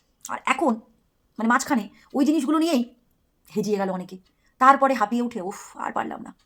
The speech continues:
সেই একই জিনিস হলো। দেখো, আমি আজকে কি বলেছি আমি নিজেও জানি না, কিছু বলার ছিল বলে ফেললাম, কেউ গায়ে মাখবে না, কাউকে বলিনি। শুধু এইটুকু বলতে এসছি,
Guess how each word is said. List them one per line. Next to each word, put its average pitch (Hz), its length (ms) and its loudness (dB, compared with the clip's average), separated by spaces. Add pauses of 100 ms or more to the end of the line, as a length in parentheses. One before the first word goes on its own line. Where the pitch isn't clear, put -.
(360)
সেই 254 760 0 (720)
একই 190 160 -10
জিনিস 185 240 -8
হলো। 175 100 -10 (1120)
দেখো, 277 140 -2
আমি 247 100 2
আজকে 240 140 -2
কি 247 140 -2
বলেছি 220 240 0
আমি 240 80 0
নিজেও 185 180 -2
জানি 175 180 -8
না, - 100 -14 (2750)
কিছু 247 160 -8
বলার 185 160 -2
ছিল 240 160 -8
বলে 180 140 -6
ফেললাম, 196 300 -10 (520)
কেউ 190 120 -6
গায়ে 196 140 -2
মাখবে 190 200 -6
না, 185 140 -12 (340)
কাউকে 180 220 -10
বলিনি। 190 280 -8 (960)
শুধু 214 180 0
এইটুকু 226 220 -2
বলতে 226 220 -2
এসছি, 254 300 -8